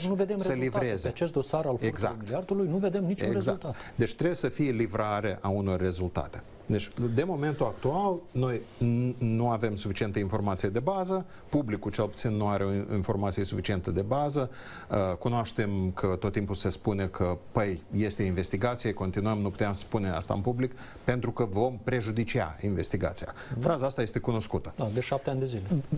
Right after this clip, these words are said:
Speaker 2: Problema este că, da, continuă prea, prea de mult și deja creează impresia că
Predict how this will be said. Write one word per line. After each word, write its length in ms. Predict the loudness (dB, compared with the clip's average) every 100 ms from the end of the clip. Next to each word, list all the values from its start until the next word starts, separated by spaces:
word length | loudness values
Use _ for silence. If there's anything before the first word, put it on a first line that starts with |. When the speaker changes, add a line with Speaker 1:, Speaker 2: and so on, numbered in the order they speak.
| 0
Speaker 2:
Problema 400 | 2 2 2 0
este 220 | -2 0
că, 140 | -2 0
da, 120 | 0
continuă 520 | -2 -2 0 0 0
prea, 340 | 0 0 0 -2
prea 200 | -2 0
de 80 | 0
mult 440 | 0 0 -2 -6 -8
și 160 | -4
deja 440 | 0 2 2 0 -2
creează 320 | -2 0 0 -2
impresia 400 | 0 0 0 -2
că 240 | 0 0